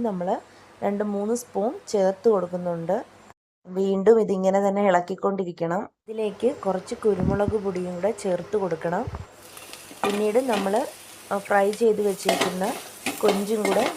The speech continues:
നമ്മളുടെ ഈ അരപ്പിലോട്ട് ചേർത്ത് നല്ല രീതിയിൽ മിക്സ് ചെയ്യണം. ഇനി ഇതൊന്ന് സെറ്റ് ആവാൻ വേണ്ടിയിട്ട് കുറച്ച് ചൂടുവെള്ളം കൂടി ചേർത്ത് കൊടുക്കണം. ഇനി ഇതിലേക്ക് വറുത്ത് പൊടിച്ച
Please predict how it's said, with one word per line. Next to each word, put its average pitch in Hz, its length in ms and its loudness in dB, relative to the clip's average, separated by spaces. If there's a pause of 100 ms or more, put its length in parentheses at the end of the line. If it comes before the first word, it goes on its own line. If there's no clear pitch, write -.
(100)
നമ്മളുടെ 190 420 2 (380)
ഈ - 20 2 (340)
അരപ്പിലോട്ട് 202 580 4 (200)
ചേർത്ത് 185 400 0 (440)
നല്ല 220 160 6 (140)
രീതിയിൽ 202 360 4 (180)
മിക്സ് - 300 -2
ചെയ്യണം. 143 320 0 (1160)
ഇനി 220 200 4
ഇതൊന്ന് 220 360 6
സെറ്റ് 214 380 4
ആവാൻ 196 280 4
വേണ്ടിയിട്ട് 180 380 0 (180)
കുറച്ച് 190 280 2 (100)
ചൂടുവെള്ളം 196 640 4
കൂടി 196 140 4 (120)
ചേർത്ത് 185 400 2
കൊടുക്കണം. 151 400 -4 (1040)
ഇനി 208 220 0
ഇതിലേക്ക് 185 480 6 (220)
വറുത്ത് 170 440 4
പൊടിച്ച 170 320 2